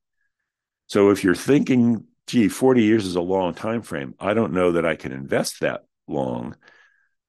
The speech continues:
Well, you're going to invest that long. You're gonna be an investor for forty years, even if you are in your sixties or seventies or eighties,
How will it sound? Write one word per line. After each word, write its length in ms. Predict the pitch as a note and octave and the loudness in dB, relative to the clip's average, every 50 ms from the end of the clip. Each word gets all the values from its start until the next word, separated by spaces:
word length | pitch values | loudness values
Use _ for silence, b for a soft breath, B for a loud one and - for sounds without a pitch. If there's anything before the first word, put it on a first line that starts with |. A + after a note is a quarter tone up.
| _ _ _ _ _ _ _ _ _ _ _ | _ _ _ _ _ _ _ _ _ _ _
Well, 240 | - - - - G2+ | -12 -8 -6 -6 -2
you're 180 | G2 G#2+ A#2+ | 2 2 4
going 260 | A2+ A2+ C#3+ E3+ G3+ A#3 | 6 6 6 6 6 4
to 100 | C#3+ F#2+ | 4 4
invest 360 | E2 D2+ D2 B1+ B1 - - | 2 2 0 -2 -2 -2 -6
that 160 | C2 G1+ G1+ | -8 -6 -6
long. 220 | A1 A1 B1 C#2 | -8 -8 -6 -2
You're 140 | E2 G#2 A#2 | 0 0 2
gonna 240 | G2+ A#2 C#3 D#3+ D#3+ | 4 4 4 4 2
be 200 | E2+ G2 F2+ F2 | 2 0 0 0
an 80 | F2 E2+ | 0 -2
investor 520 | F2 F2 E2+ E2 D#2 - - - D#2 D#2 | -4 -4 -4 -4 -4 -4 -6 -6 -6 -6
for 160 | - - E2+ | -6 -8 -10
forty 340 | D#2 - F2+ E2 D#2+ D2 C#2+ | -8 -6 -4 -2 0 0 0
years, 360 | D2+ F2+ F2 C#2 A#1+ - - - | 0 0 0 -2 -4 -6 -6 0
even 420 | - B2 C#3 D#3+ E3 E3 D3+ C#3+ | 4 6 6 6 6 4 2 2
if 220 | C#3+ A#2+ - - | 0 0 -2 -2
you 180 | A2+ A2 G#2 G2 | -2 0 2 2
are 280 | A#2+ C#3 C3 F#2+ D#2+ D2 | 2 2 0 -2 -4 -4
in 180 | D#2+ E2 E2+ | -4 -4 -4
your 140 | F2+ F2+ E2+ | -6 -6 -8
sixties 600 | - - - D#2 - - - D#2 D2+ C#2+ D2 C2 | -8 -8 -8 -10 -10 -10 -10 -6 -4 -4 -4 -4
or 140 | C2 B1+ C2 | -6 -10 -10
seventies 640 | C#2 - - C#2 C2+ C#2 C#2+ C#2 C#2 C#2 C#2 C#2 C#2 | -8 -6 -6 -6 -4 -4 -4 -4 -2 -2 -4 -2 -2
or 140 | C2 C#2 | -4 -2
eighties, 680 | C#2+ E2 G#2+ C3+ D3 C3 G#2 D#2+ D2 D2 D2 - - | 0 2 4 4 4 4 4 2 0 -2 -2 -4 -6